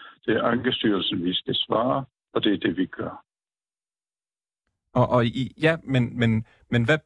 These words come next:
Speaker 2: altså, du bruger ligesom det her med, at I har været i kontakt med Ankestyrelsen til at affeje de fire, øh, juridiske eksperters argumenter, men du siger så også, at I har ikke fået noget svar fra Ankestyrelsen. I er ikke blevet godkendt til den undersøgelse. I har måske ikke engang sendt rammerne, de,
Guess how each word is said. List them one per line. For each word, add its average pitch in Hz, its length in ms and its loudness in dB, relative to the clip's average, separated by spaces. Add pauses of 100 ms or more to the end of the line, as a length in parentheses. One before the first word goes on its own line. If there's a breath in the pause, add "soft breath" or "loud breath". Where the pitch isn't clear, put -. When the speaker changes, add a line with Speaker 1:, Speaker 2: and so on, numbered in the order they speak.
Speaker 2:
altså, 127 180 0
du 147 100 -2
bruger 185 260 2
ligesom 165 240 0
det 147 240 -2
her 147 100 2
med, 107 280 2
at 104 120 -6
I 156 80 -2
har 135 140 0
været 104 140 2
i - 20 0 (100)
kontakt 123 280 -2
med 117 120 -4
Ankestyrelsen 127 600 -2 (260 soft breath)
til - 140 -2
at 98 240 0
affeje 104 540 0
de 110 200 -2
fire, 139 380 0 (300 soft breath)
øh, 98 140 2
juridiske 110 420 0
eksperters 117 600 -2
argumenter, 113 580 0 (520)
men 113 180 4
du 117 80 -2
siger 123 200 0
så - 120 0
også, 165 220 0
at 110 100 -4
I - 20 2
har 104 80 2
ikke 143 120 -4
fået 202 220 0
noget 135 140 2
svar 95 160 0
fra 87 120 -6
Ankestyrelsen. 98 400 -4
I 101 40 -2
er 143 60 0
ikke 196 120 -2
blevet 117 160 2
godkendt 131 380 0
til - 100 -6
den 104 120 0
undersøgelse. 117 400 -2
I 104 40 -2
har 104 60 0
måske 107 180 -2
ikke 165 120 2
engang 120 360 0 (260 soft breath)
sendt - 500 -4 (520)
rammerne, 120 340 4
de, 101 360 -2